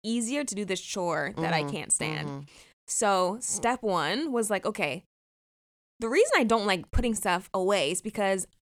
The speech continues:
Speaker 1: nothing has a spot. My closet is kind of unfinished.
Speaker 2: Mm-hmm.
Speaker 1: Uh, and so it's like when I fold stuff or hang stuff up, it just, like, goes wherever and it just, like, gets messy quickly.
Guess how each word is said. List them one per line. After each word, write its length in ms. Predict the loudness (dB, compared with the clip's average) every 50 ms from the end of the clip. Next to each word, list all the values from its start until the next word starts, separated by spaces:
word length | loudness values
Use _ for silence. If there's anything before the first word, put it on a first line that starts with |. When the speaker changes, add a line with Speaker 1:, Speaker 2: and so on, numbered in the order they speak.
| _ _ _ 0
Speaker 1:
nothing 360 | 2 2 4 4 2 2 2
has 140 | 2 0 0 2
a 40 |
spot. 540 | 2 0 2 2 0 0 0 -4 -10 -16 -20 -20 _ -2
My 160 | -2 -2 -2
closet 540 | 0 2 4 6 6 6 6 4 4 4 4
is 80 | 2 0
kind 260 | 0 0 2 2 2
of 100 | 2 2
unfinished. 760 | 0 0 0 -2 -2 0 0 0 0 -2 -4 -8 -10 -10 -6
Speaker 2:
Mm-hmm. 400 | -4 -4 -2 -2 -2 -2 -4 -4 -6 -10 -12 _ 0
Speaker 1:
Uh, 540 | 2 4 4 4 4 4 2 0 -2 -4 -6 -10 _ _ _ _ _ _ _ _ _ _ _ _ _ _ _ _ _ _ _ _ _ _ _
and 220 | 0 2 2 2
so 300 | 2 2 4 6 6 6 6
it's 120 | 4 2
like 100 | 0 0
when 140 | 2 2 2
I 80 | 2 0
fold 440 | -2 0 4 6 6 6 6 4
stuff 220 | 2 0 0 2 2
or 60 | -2
hang 260 | 0 0 0 0 0
stuff 160 | 0 2 0
up, 100 | 2 2
it 100 | 0 0
just, 140 | 0 0 0
like, 160 | 0 -2 0
goes 320 | 2 4 4 4 4 2 0
wherever 460 | -2 -2 2 2 2 2 2 2 2
and 100 | 2 0
it 60 | -2
just, 200 | -4 -4 -2 0
like, 260 | 0 0 0 -2 -6 _ _ _ _ _ _
gets 240 | -2 0 0 -2 0
messy 360 | 2 2 2 2 0 -2 -6
quickly. 500 | -6 -6 -8 -8 -8 -10 -12 -12 -14